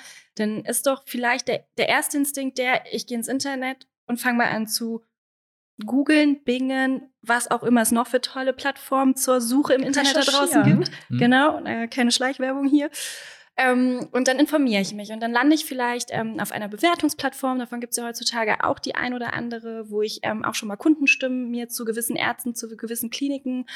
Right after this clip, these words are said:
Speaker 1: anschauen kann und dann bin ich drin. Dann bin ich drin in der Suche, ey, ich hab da jetzt richtig Bock drauf.
Speaker 3: Dann bist du im Game.
Speaker 1: Dann bin ich voll drin. Dann gucke ich mir die Websites an und dann kommt doch irgendwann dieser Impuls, wo du dir so denkst: Oh ja, ich glaub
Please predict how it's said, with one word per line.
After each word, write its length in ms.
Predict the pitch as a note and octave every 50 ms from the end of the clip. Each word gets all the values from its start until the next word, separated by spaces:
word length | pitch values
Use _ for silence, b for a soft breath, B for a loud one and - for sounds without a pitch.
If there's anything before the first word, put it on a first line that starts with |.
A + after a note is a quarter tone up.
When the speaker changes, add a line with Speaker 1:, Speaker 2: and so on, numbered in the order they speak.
| B B B -
Speaker 1:
anschauen 440 | - B3 B3+ - - B3+ B3 B3 -
kann 320 | - - A#3+ A#3 A#3+ A#3 B B B _
und 120 | - A#3+ B3
dann 100 | C4 B3+
bin 100 | C#4 C#4
ich 100 | C#4 -
drin. 440 | - A3+ G3 G3 F#3 E3+ F3+ - _ _ _
Dann 120 | - A3+
bin 80 | B3+ C4+
ich 120 | C4 C4
drin 300 | - C#4+ C#4 D#4+ E4+ E4 -
in 120 | - B3 B3+
der 100 | A3+ A3
Suche, 460 | G#3+ B3+ D4 D4 - D4+ D4+ C#4+ - _
ey, 100 | - G#3+
ich 100 | F#3+ - -
hab 80 | A#3 -
da 40 | G#3+
jetzt 140 | G#3 -
richtig 300 | A#3+ A#3+ A#3 - G3+ -
Bock 200 | - G3 - -
drauf. 60 | _ -
Speaker 3:
Dann 60 | C#3 B2+
bist 140 | B2+ A#2+
du 40 | C3
im 100 | B2+ B2+
Game. 280 | A#2 A2+ G#2+ G2+ G2 - -
Speaker 1:
Dann 60 | B3 B3+
bin 60 | D4+
ich 100 | D4 -
voll 220 | - - E4+ D#4+ E4
drin. 300 | D4+ A#3+ G#3+ G3 G3 B B B D#3+ B B
Dann 300 | - C4 C4+ C4+ - -
gucke 220 | - - D#4+ D4 D#4
ich 80 | D4+
mir 80 | D4+ C#4+
die 100 | D4 C4
Websites 440 | A#3 G#3+ A3 - - G#3 G#3 G#3 -
an 220 | - G3+ A3 A3+
und 160 | F#3+ B3 A#3+ C4+
dann 180 | C4 D4+ D#4
kommt 240 | - - E4 F4 F4
doch 100 | D#4 C#4+
irgendwann 320 | C4 B3 C4 C4 C4 C4
dieser 180 | A#3+ A#3+ A#3 A3+
Impuls, 500 | A3 A3+ A3+ - E4 D#4+ D#4 D#4+ D#4+ -
wo 40 | B3
du 60 | B3+
dir 140 | A#3+ B3 B3
so 100 | A#3+ B3
denkst: 320 | A#3+ B3 B3+ C4 C4+ C4+ - - _ _ _ _ _ _ _ _ _ _ _ -
Oh 80 | B3
ja, 300 | A#3 G#3+ G#3 A#3 C#4+ D4+ - -
ich 100 | - -
glaub 380 | B3 A#3 A#3+ C#4 E4 - _